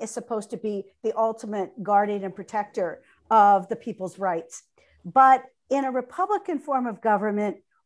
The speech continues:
all the people have a responsibility to be virtuous and vigilant and to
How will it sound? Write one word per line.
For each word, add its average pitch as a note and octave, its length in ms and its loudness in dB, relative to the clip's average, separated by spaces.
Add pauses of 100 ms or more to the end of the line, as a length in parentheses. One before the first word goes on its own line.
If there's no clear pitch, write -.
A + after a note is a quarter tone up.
all F4+ 420 8
the D#4 120 0
people A#3+ 720 -4 (360)
have B3 220 -2
a B3 60 -6
responsibility A3 1040 -2 (200)
to B3+ 100 -8
be A#3 180 -6
virtuous A#3 800 -4
and G#3+ 200 -6
vigilant B3 640 -2 (300)
and A3 480 0
to G#3 420 -2